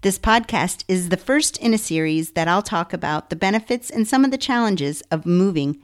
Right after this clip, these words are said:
to this great city and state. So here we go. Whether you're moving to Huntsville for the military on Redstone Arsenal or moving here for one of the many companies that are helping grow our city, like Google, Facebook, Toyota, Huntsville is growing in leaps and bounds.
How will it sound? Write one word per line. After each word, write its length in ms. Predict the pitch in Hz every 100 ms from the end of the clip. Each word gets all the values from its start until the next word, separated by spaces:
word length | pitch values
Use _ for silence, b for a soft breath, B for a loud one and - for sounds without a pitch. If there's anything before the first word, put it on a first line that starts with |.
| -
to 100 | 147
this 220 | 143 -
great 320 | - 160 185
city 460 | - 160 156 151 b b _
and 180 | 151 143
state. 400 | - 131 113 - - _
So 200 | - 160
here 240 | 139 208 240
we 120 | 240
go. 340 | 190 123 - - _ _ _ -
Whether 240 | 190 190
you're 260 | 180 175 165
moving 340 | 180 247 269
to 80 | 254
Huntsville 420 | 247 247 - 233
for 160 | 226 180
the 80 | 156
military 600 | 165 190 185 196 175 165
on 160 | 147 151
Redstone 420 | 151 - 151 143
Arsenal 540 | 180 214 240 240 240 B B 254
or 80 |
moving 340 | 254 254 262 262
here 340 | 226 208 202
for 160 | 214 190
one 180 | 202 214
of 120 | 185
the 80 | 170
many 260 | 180 208
companies 560 | 196 156 156 151 151 160
that 140 | 151
are 100 | 147
helping 380 | 170 190 196 196
grow 240 | 165 151
our 120 | 147 156
city, 400 | - 139 127 127 B B
like 240 | 156 143 139
Google, 420 | 165 156 214 359
Facebook, 640 | - 180 156 - 196 226
Toyota, 640 | - 175 165 165 180 226 320 B B
Huntsville 460 | - 240 240 269 262
is 180 | 247 220
growing 460 | 196 190 185 185
in 240 | 160 151 160
leaps 320 | 214 190 -
and 160 | 190
bounds. 480 | 165 135 110 143 -